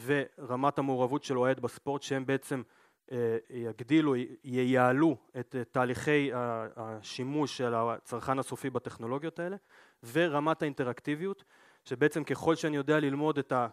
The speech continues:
מה מעניין את האוהד שלי, ככה אני יכ-, עולה הסיכוי שהוא ישתמש בטכנולוגיה שלי. וזה מביא אותי בעצם לבטם ליין של הדוקטורט שלי, שזה המוניטיזיישן של השימוש. אם אני יודע בעצם לגרום לאוהד להשיא את הערך מהשימוש בטכנולוגיה,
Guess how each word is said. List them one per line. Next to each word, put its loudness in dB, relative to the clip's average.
מה 2
מעניין 0
את -6
האוהד 2
שלי, -4
ככה -4
אני -4
יכ-, -8
עולה 2
הסיכוי 0
שהוא -6
ישתמש -6
בטכנולוגיה -6
שלי. -14
וזה 0
מביא 0
אותי -2
בעצם -4
לבטם 0
ליין -2
של -4
הדוקטורט -2
שלי, -8
שזה -4
המוניטיזיישן 0
של -6
השימוש. -10
אם 6
אני 2
יודע 4
בעצם -4
לגרום -2
לאוהד 2
להשיא 0
את 0
הערך 2
מהשימוש -6
בטכנולוגיה, -6